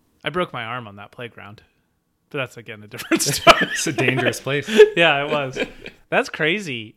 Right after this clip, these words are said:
Speaker 1: I mean, it sounds like in the tone of your voice explaining this, you didn't have to sit around deliberating whether you liked this or not.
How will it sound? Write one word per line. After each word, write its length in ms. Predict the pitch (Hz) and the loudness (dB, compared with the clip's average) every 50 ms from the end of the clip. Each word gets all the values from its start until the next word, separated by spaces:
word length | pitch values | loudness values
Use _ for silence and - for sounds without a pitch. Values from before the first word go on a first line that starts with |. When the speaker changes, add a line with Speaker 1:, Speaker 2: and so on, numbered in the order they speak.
| _ - | _ -10
Speaker 1:
I 140 | - 147 156 | -8 -8 -6
mean, 200 | 151 147 139 139 | -6 -6 -6 -8
it 180 | 135 135 - | -10 -12 -12
sounds 380 | - - 135 131 135 135 123 - | -10 -8 -6 -6 -6 -8 -8 -10
like 200 | 123 117 113 - | -10 -10 -10 -10
in 140 | - 127 131 | -10 -10 -10
the 80 | 117 | -10
tone 260 | 113 - - 135 123 120 | -10 -10 -10 -8 -8 -8
of 100 | 113 113 | -10 -12
your 80 | 110 104 | -14 -12
voice 260 | 107 113 113 107 - | -10 -10 -10 -12 -12
explaining 360 | 113 - - 120 113 110 107 | -16 -16 -14 -12 -12 -12 -12
this, 180 | 107 107 - - - _ | -14 -16 -16 -18 -14 _
you 100 | - 185 | -4 -2
didn't 160 | 185 208 196 | 0 2 2
have 100 | 196 185 165 | 2 2 0
to 60 | 156 | -2
sit 180 | - - 170 | -4 -2 0
around 200 | 151 151 143 139 | 2 2 2 2
deliberating 600 | 131 139 123 127 131 120 131 123 123 120 127 117 | 0 -2 -2 -2 -4 -2 -2 -4 -2 -2 -4 -4
whether 180 | 120 120 110 113 | -4 -6 -6 -6
you 120 | 113 110 | -8 -10
liked 340 | 107 107 107 117 123 - - | -8 -6 -8 -8 -8 -10 -12
this 240 | - 120 120 - - | -14 -12 -12 -12 -12
or 80 | 127 131 | -12 -12
not. 360 | 131 123 117 - - - | -12 -12 -12 -14 -16 -20